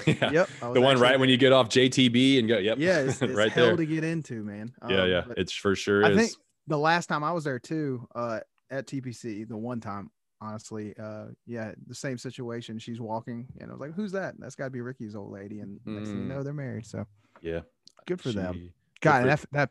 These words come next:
Speaker 2: feels like it's five, five, six years
Speaker 1: That's,
Speaker 2: ago.
Speaker 1: Ricky won a major by bagging her, uh, alone. That's a major in my
Speaker 2: <laughs>
Speaker 1: book. So
Speaker 2: Good
Speaker 1: well,
Speaker 2: for
Speaker 1: well
Speaker 2: him.
Speaker 1: played, Ricky. <laughs> All right. Uh, so good pick there, Ricky. Uh, give us your sleeper pick.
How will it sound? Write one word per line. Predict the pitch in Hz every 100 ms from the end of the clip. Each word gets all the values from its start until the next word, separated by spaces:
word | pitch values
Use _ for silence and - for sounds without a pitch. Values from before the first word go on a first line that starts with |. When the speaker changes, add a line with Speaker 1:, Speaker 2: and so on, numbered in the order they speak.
| -
Speaker 2:
feels | 156 131
like | 113
it's | 110 -
five, | - 110 107 - - _
five, | 113 104
six | - 135
years | 123 95
Speaker 1:
That's, |
Speaker 2:
ago. | 80 92
Speaker 1:
Ricky | 95 95 95 98 120 - 147
won | 127
a |
major | 104 107 98
by | 95 90
bagging | 87 80 90 87 82
her, | 78 82 78 76
uh, | 73 - -
alone. | 78 76 73
That's | 92 -
a |
major | 85 78 80
in |
my | 95 80
Speaker 2:
<laughs> |
Speaker 1:
book. | 80 78 - -
So | -
Speaker 2:
Good | 80 90
Speaker 1:
well, | 76
Speaker 2:
for |
Speaker 1:
well | 90
Speaker 2:
him. | 92
Speaker 1:
played, | 85 78
Ricky. | 76 - 76 -
<laughs> | -
All | 139 - - - -
right. | 113 101
Uh, | 101 107 104 104 - - -
so | 107
good | 95 120
pick | 120
there, | 104 110
Ricky. | 107 104 113 107 104 -
Uh, | 87 90
give | 87 98
us | 92 -
your | 87 87 87
sleeper | 82 82 78
pick. | 76 -